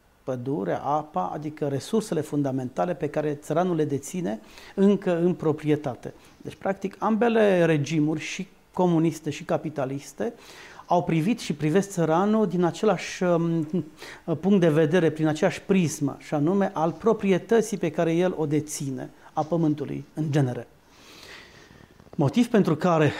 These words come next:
dacă atunci a fost, uh, vorba de o deposedare prin forță de pământ, astăzi avem, uh, de-a face cu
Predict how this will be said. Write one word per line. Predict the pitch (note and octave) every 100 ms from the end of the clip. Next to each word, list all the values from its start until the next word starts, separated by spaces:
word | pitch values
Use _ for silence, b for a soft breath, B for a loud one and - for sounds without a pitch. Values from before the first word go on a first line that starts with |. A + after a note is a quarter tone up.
| B
dacă | - C#3+ D#3+ - D3+
atunci | C3+ G#3+ A3+ - D#3
a | B2 - C3
fost, | G3 D#3+ - - D3
uh, | D3+ C#3
vorba | D#3 F3+ D#3
de | D3
o |
deposedare | C#3+ D3+ D#3+ D3 C#3 F3 E3
prin | D#3 D#3
forță | D3+ G#3+ G#3 D#3+ - D3 B2 - - - A#2+ B2 B2 B2+ B2+
de | C3 E3+
pământ, | F3+ F3+ D3 C#3 C3+ G#3+ - - _
astăzi | D3+ E3 - G#3+ E3+
avem, | C3+ F3 G3+ F3+
uh, | D#3+
de-a | C#3
face | C#3 D3 D3+ F#3+
cu | - F3+ F#3 F3